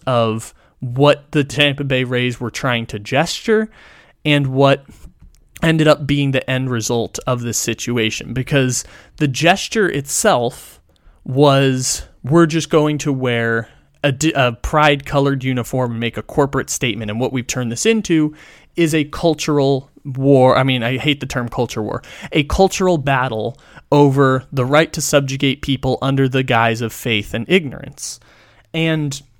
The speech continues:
there's a really interesting social experiment that I thought of while I was thinking about, okay, so now I know the players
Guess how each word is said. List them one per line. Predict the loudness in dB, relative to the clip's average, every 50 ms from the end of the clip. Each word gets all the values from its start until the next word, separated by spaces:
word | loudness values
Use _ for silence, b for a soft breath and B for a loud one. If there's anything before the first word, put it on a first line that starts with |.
| _ _ _ _ _ _ _ _ _ _ -10 -4
there's | 0 0 0 0
a | 0
really | 2 2 2 2 2 0
interesting | 0 -2 -2 0 -2 -4 -2 -2 -4 -4
social | -4 0 0 0 0 2 0 -2 -2
experiment | -2 -4 -8 -6 -6 -6 -4 -4 -6 -4
that | -4 -2 -2
I | 0 -2
thought | -2 -8 -4 0 2 4 4 4 4
of | 2 -2 -4 -8 -12 -12 -16 -18 -18 -20 -18 _
while | -6 0 4 4 4 6
I | 4 2
was | 2 0 0 -2 -2 -4 -6 -8
thinking | -2 -2 -2 0 0 -2 -2
about, | 2 2 2 4 4
okay, | 4 2 2 2 -2 -4 -4
so | -6 -4
now | -2 0 2
I | 2 2
know | 2 2 2
the | 2 0 -2
players | -2 -2 0 0 0 0 -2 -4 -6 -8